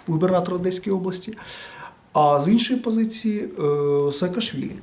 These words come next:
Тепер давайте, м, от хто правий, всі з'ясовують. Ну, давайте простіше кажучи. Що має Саакашвілі? Саакашвілі мо-, отримав корумповану країну,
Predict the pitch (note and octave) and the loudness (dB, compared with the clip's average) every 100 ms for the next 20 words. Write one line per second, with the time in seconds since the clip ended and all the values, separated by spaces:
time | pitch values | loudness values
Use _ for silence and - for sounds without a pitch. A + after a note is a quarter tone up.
0 | - - - - - - - - - - | -16 -18 -20 -20 -20 -20 -20 -20 -6 -2
1 | E3 C4 F#3+ G3 G#3 G3+ F#3 F3 F3 - | 4 4 4 2 0 0 0 0 -2 -8
2 | D3+ D3 D3 C#3+ C#3+ D3+ - - - G#3+ | -6 -4 -4 -4 -4 -4 -10 -16 0 4
3 | B3+ - F3 F#3+ D#3+ D#3+ A#2 - - _ | 4 2 0 0 2 0 -2 -8 -20 _
4 | _ _ - - _ - C#3 C3 C3+ - | _ _ -20 -20 _ -16 -12 -10 -10 -12
5 | D#3 D#3 - - E3+ G#3+ A#3+ A3 G#3 G3 | -12 -14 -16 -10 -4 2 2 2 0 -2
6 | F#3+ E3+ C3 C#3 C3 - - - _ _ | -2 -4 -6 -8 -10 -12 -14 -18 _ _
7 | _ _ _ _ _ _ _ _ - A3+ | _ _ _ _ _ _ _ _ 2 6
8 | A3 F#3 F3 F#3 F3 F3 - C3 - - | 6 4 0 -2 -4 -4 -6 -8 -10 -14
9 | - _ - F#3 F#3+ - F3+ D3+ D3 D#3+ | -20 _ -2 0 0 0 0 0 0 -2
10 | - - E3 F3 D#3+ C3 A2+ - _ _ | -6 -6 -2 0 2 0 -4 -12 _ _
11 | _ _ - E3 E3 E3 D3 C#3+ - F3+ | _ _ -2 0 0 0 -2 -4 -2 0
12 | A3+ A#3+ | 2 2